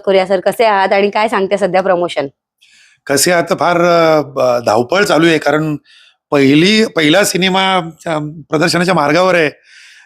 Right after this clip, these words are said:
Speaker 2: ते ब-, फिलिंगच असं एकदम छान आहे आणि ती जी छान फिलिंग आहे ना, ती धावपळ करवत आहे, मेहनत करवत आहे, तर चालू आहे.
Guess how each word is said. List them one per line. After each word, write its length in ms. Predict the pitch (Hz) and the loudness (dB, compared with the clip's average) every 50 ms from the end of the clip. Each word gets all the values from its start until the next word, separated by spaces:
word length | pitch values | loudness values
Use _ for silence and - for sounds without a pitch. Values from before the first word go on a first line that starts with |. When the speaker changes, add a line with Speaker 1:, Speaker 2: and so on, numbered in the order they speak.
| _ _ - | _ _ -2
Speaker 2:
ते 260 | 190 190 196 202 202 | 0 0 2 2 2
ब-, 300 | 180 165 180 170 165 165 160 - | 2 2 2 2 2 0 0 0
फिलिंगच 400 | 151 165 170 175 190 202 220 247 | 0 2 2 2 2 2 2 2
असं 240 | 233 220 - - 226 | 2 2 2 0 0
एकदम 540 | 208 175 170 208 208 208 208 202 202 196 185 - | 0 0 0 0 0 0 -2 -2 -4 -6 -8 -10
छान 260 | - - 175 196 220 220 | -8 -4 -2 -2 0 0
आहे 260 | 202 160 160 165 175 - - _ _ _ - _ - - - - _ - | 0 0 0 0 -2 -4 -8 _ _ _ -20 _ -20 -20 -20 -20 _ -6
आणि 140 | 151 170 170 170 | -6 -6 -4 -2
ती 40 | |
जी 120 | 190 214 208 - | -2 -2 -2 -2
छान 240 | - 220 175 202 208 190 | 0 0 0 0 0 0
फिलिंग 200 | 202 214 220 208 | 0 0 2 0
आहे 80 | 208 | 0
ना, 60 | 196 | 0
ती 120 | 202 202 214 | 0 -2 -2
धावपळ 400 | 185 165 131 147 147 202 208 208 | 0 0 0 0 0 0 0 0
करवत 260 | - 180 170 165 - - | 0 0 0 0 0 0
आहे, 200 | 185 175 170 165 165 - _ _ _ _ _ - | -2 -2 -2 -2 -6 -10 _ _ _ _ _ -4
मेहनत 200 | 156 147 156 185 - | -2 0 0 -2 -2
करवत 200 | - 170 165 170 160 - | -2 -2 -2 0 0 -2
आहे, 100 | 165 147 | -2 0
तर 200 | 165 165 156 160 156 170 165 - | 0 -2 -2 -4 -8 -12 -10 -4
चालू 220 | - 202 202 190 165 | -2 0 2 2 2
आहे. 100 | 131 | 0